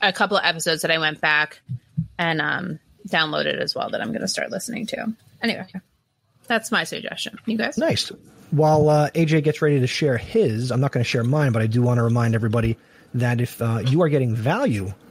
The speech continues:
Speaker 2: from Podcast P D, uh, you can support the show by becoming an executive producer, where, uh, you can support the show financially.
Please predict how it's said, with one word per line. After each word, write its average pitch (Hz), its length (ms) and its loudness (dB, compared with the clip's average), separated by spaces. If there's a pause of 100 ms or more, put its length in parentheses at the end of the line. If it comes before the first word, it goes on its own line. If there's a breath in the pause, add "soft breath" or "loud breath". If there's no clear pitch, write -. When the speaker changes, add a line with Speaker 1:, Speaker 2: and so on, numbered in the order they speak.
Speaker 2:
from 117 220 -2
Podcast 113 560 -2
P 117 160 -2
D, 113 300 0 (440 soft breath)
uh, 110 160 -2
you 139 140 2
can 135 140 0
support 226 400 -2
the 127 60 2
show - 220 0
by 127 140 2
becoming 123 460 0
an 127 100 0
executive 139 800 0 (320)
producer, 147 720 -2 (540)
where, 123 640 2
uh, 113 320 0 (420)
you 135 120 2
can 127 160 0
support 135 300 0
the 131 60 2
show 123 280 2
financially. 120 640 0